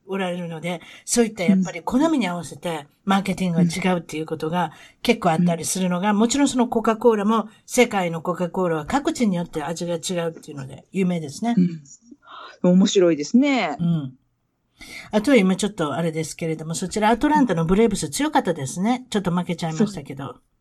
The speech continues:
Speaker 2: そうです。あの、ご存知、よくご存知ですね。
Speaker 1: いや、野球大好きですから。野球の話したら、一時間、一時間でも二時間でも喋りますから、私。
Speaker 2: あ、ね、あの、ブレーブス。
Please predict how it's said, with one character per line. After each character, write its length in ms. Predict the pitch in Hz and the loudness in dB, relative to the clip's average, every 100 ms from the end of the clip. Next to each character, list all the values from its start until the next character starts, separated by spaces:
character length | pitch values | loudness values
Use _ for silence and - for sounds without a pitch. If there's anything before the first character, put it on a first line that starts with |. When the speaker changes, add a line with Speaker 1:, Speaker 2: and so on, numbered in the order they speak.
| _ | _
Speaker 2:
そ 160 | - 247 | 4 4
う 80 | 214 | 4
で 80 | |
す。 140 | 190 - - | -2 -12 0
あ 140 | 220 | 0
の、 160 | 202 185 | 0 0
ご 140 | 196 | 4
存 180 | 254 302 | 6 6
知、 100 | 240 | 6
よ 120 | 277 | 4
く 80 | 370 | 4
ご 120 | 254 | 4
存 160 | 233 214 | 4 2
知 80 | 190 | 0
で 80 | 175 | -2
す 120 | 208 | 2
ね。 300 | 247 196 147 | 4 2 2
Speaker 1:
い 20 | |
や、 80 | 277 | 2
野 180 | 240 285 | 4 2
球 220 | 320 330 | 2 0
大 220 | 220 330 | 4 2
好 60 | 311 | 2
き 120 | - | -4
で 80 | 170 | -8
す 100 | - | -8
か 100 | - | -12
ら。 120 | 151 170 | -14 -6
野 160 | 285 | -4
球 100 | 302 | -2
の 100 | 359 | 0
話 260 | 339 392 - | 0 -2 -2
し 40 | |
た 80 | - | -4
ら、 80 | 202 | -4
一 200 | 196 240 | -6 -6
時 120 | 247 | -6
間、 100 | 311 - | -8 -8
一 180 | 262 | -10
時 80 | 349 | -8
間 140 | 320 220 | -6 -4
で 60 | |
も 60 | 196 | -2
二 100 | 262 | -2
時 80 | 339 | -2
間 120 | 339 | -4
で 60 | |
も 60 | 214 | -6
喋 220 | 175 185 | -8 -10
り 60 | 180 | -12
ま 120 | 175 | -14
す 80 | - | -16
か 80 | 156 | -18
ら、 60 | |
私。 420 | 151 139 - - _ - 277 - _ _ _ _ | -18 -20 -20 -20 _ -10 -10 -12 _ _ _ _
Speaker 2:
あ、 120 | 233 | 2
ね、 240 | 240 349 349 | 2 4 0
あ 160 | 214 | 0
の、 100 | 202 | 0
ブ 140 | 185 269 | 2 4
レ 140 | 294 | 4
ー 40 | |
ブ 80 | 233 | 2
ス。 220 | 240 180 | 0 -2